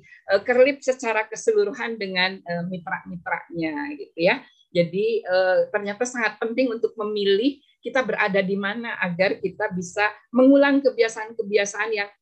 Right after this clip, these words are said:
rasanya sepele sekali. Nah, bagaimana cara kebiasaan,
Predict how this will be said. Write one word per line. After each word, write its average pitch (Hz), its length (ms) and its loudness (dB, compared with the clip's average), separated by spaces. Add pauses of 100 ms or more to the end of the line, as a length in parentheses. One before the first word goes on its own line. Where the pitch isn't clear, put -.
(280)
rasanya 277 480 4
sepele 269 480 2
sekali. 190 480 -4 (160)
Nah, 165 720 -4
bagaimana 294 560 0
cara 302 240 0
kebiasaan, 262 720 -4